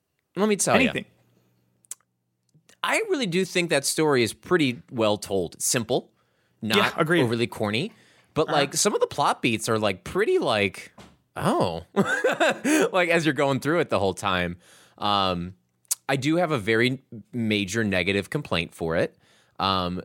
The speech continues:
Speaker 1: the whole section in the lab with the forest felt like,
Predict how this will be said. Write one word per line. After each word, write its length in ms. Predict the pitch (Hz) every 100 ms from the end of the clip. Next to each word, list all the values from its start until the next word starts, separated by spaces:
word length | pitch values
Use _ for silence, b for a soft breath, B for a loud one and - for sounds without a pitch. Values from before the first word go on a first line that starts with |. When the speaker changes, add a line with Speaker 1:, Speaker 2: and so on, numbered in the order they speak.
| -
Speaker 1:
the 140 | 113
whole 680 | 107 120 113 113 107 104 95 _ _ _ _ _ _ _ _ _ -
section 640 | - 120 101 - 113 113 110
in 120 | 104
the 80 | 101
lab 540 | 98 92 90 87 92 92
with 440 | - 95 95 - -
the 340 | 110 90 90 90
forest 600 | - 92 90 156 - -
felt 280 | - 98 -
like, 440 | 92 87 87 -